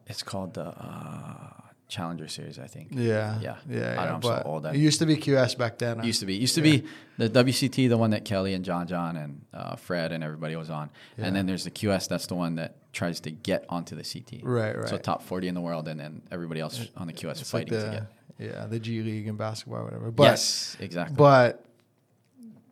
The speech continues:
Speaker 2: by eighteen, guys are already doing that. Like, and you're like, "Oh, I just started surfing two years ago."
Speaker 1: Yeah.
Speaker 2: For, that's,
Speaker 1: They
Speaker 2: that's
Speaker 1: started
Speaker 2: late, bro.
Speaker 1: Guys are, like, already signing pro contracts by then. They're
Speaker 2: Yeah.
Speaker 1: already getting ads, and I knew, uh,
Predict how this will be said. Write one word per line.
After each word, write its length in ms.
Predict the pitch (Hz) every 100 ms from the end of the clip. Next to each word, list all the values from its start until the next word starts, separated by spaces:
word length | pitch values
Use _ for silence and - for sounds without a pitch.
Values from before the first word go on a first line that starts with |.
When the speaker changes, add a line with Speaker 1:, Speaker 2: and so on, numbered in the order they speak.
| _ _
Speaker 2:
by 340 | 151 120 139 131
eighteen, 600 | 151 156 - 233 202 147
guys 340 | 127 131 127
are 60 | 131
already 300 | 127 120 117
doing 300 | 117 117 113
that. 400 | 117 165 147 104 -
Like, 160 | 113 - - -
and 160 | 123 123
you're 400 | 131 127 120 123
like, 260 | 117 113
"Oh, 60 | 135
I 140 | 123
just 200 | 110 127
started 220 | - 127
surfing 400 | 117 127 - 123
two 120 | 117 131
years 280 | 127 131
ago." 480 | 123 123 120 120 113 110
Speaker 1:
Yeah. 160 | 92 92 - -
Speaker 2:
For, 180 | - 117
that's, 540 | 120 120 139 - - -
Speaker 1:
They 120 | - 127
Speaker 2:
that's 100 | 127
Speaker 1:
started 220 | 139 131
Speaker 2:
late, 220 | 180 147
bro. 260 | 127 120 117 - 139
Speaker 1:
Guys 320 | 123 127 131
are, 140 | 135
like, 220 | 127 117
already 400 | 120 117 117 104 95
signing 300 | - - 117
pro 180 | 107 107
contracts 480 | - 101 104 104 -
by 160 | - 92
then. 320 | 92 90 90 -
They're 120 | 117
Speaker 2:
Yeah. 140 | 127
Speaker 1:
already 280 | 104 101 98
getting 320 | 92 98 92
ads, 320 | - 92 87 87
and 140 | 90
I 100 | 92
knew, 360 | 98 127 131 117
uh, 180 | -